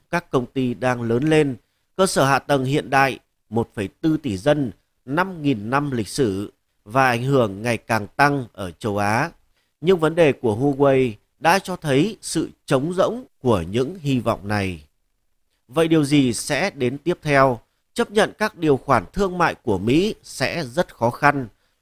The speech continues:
Trung Quốc có thể tiếp tục giữ vai trò là trung tâm sản xuất toàn cầu, nhưng chỉ khi họ chịu trả tiền cho đặc quyền đó. Họ sẽ được phép phát triển các công ty công nghệ cao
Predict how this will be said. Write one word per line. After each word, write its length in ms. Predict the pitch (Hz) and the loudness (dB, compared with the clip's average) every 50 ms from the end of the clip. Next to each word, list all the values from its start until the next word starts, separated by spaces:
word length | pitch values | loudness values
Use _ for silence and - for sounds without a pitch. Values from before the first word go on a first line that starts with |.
| _ _ | _ _
Trung 180 | - 160 143 135 - | -2 -2 -2 0 2
Quốc 240 | 185 202 220 - _ | 2 2 2 0 _
có 140 | - 139 165 | -2 -2 -2
thể 200 | - 208 160 - | 0 0 0 0
tiếp 260 | - _ - 233 233 - _ | -2 _ -2 -2 -2 -2 _
tục 160 | - 151 113 107 | -4 -4 -4 -4
giữ 260 | 104 104 165 202 214 | -8 -6 -4 -4 -4
vai 220 | 180 190 185 170 156 | 0 0 0 -2 -2
trò 420 | - - 147 127 127 123 113 98 80 | -2 2 4 6 6 6 4 2 -2
là 280 | 82 98 104 101 92 87 - _ | -4 -4 -4 -4 -4 -6 -10 _
trung 200 | - 185 175 151 - - | -4 -4 -4 -4 -4 -4
tâm 160 | 151 131 117 | -4 -4 -4
sản 220 | - - 123 90 | -6 -6 -8 -8
xuất 360 | - - 185 202 - _ _ | -6 -6 -6 -6 -6 _ _
toàn 200 | - 127 123 110 101 - | 0 0 0 0 -4 0
cầu, 360 | - 123 123 123 117 104 - - _ _ _ _ _ _ | 2 4 4 4 2 0 -4 -8 _ _ _ _ _ _
nhưng 320 | 151 180 202 208 208 196 180 - _ _ | 2 2 2 2 2 -2 -6 -10 _ _
chỉ 140 | - 139 | -2 -2
khi 200 | 107 - 156 165 | -2 0 -4 -4
họ 320 | 160 170 165 151 131 90 - _ | -2 0 2 0 0 0 -4 _
chịu 260 | _ - 170 175 131 - - _ _ | _ -4 -4 -4 -4 -6 -10 _ _
trả 180 | - 120 92 | -4 -4 -4
tiền 380 | - - _ 120 117 110 101 90 - _ _ | -4 -6 _ -4 -4 -4 -4 -8 -16 _ _
cho 240 | - 143 131 123 98 | -2 0 0 0 -2
đặc 240 | 90 104 107 - _ _ | -6 -10 -12 -14 _ _
quyền 200 | 104 101 92 95 | -6 -6 -4 -2
đó. 360 | 101 101 104 117 151 185 214 - _ _ _ _ _ _ _ _ _ _ | -2 0 0 0 0 -2 -4 -10 _ _ _ _ _ _ _ _ _ _
Họ 160 | 156 151 151 | 0 0 0
sẽ 180 | - 190 190 | 2 -2 0
được 200 | 190 208 202 - | 2 2 0 0
phép 220 | - 196 214 220 - _ _ | 0 -4 -6 -6 -6 _ _
phát 180 | 220 226 - - | -4 -4 -4 -6
triển 220 | - - 170 104 87 - | -2 -2 0 0 0 -4
các 180 | 147 156 - | -6 -6 0
công 180 | - 175 165 156 | 0 0 0 0
ty 180 | - 160 160 151 | 0 0 0 0
công 280 | - _ 170 165 160 | 0 _ -2 0 0
nghệ 160 | 151 139 101 - _ _ | 0 -2 -2 -4 _ _
cao 360 | 147 147 156 156 156 147 123 | 4 4 4 4 4 0 -2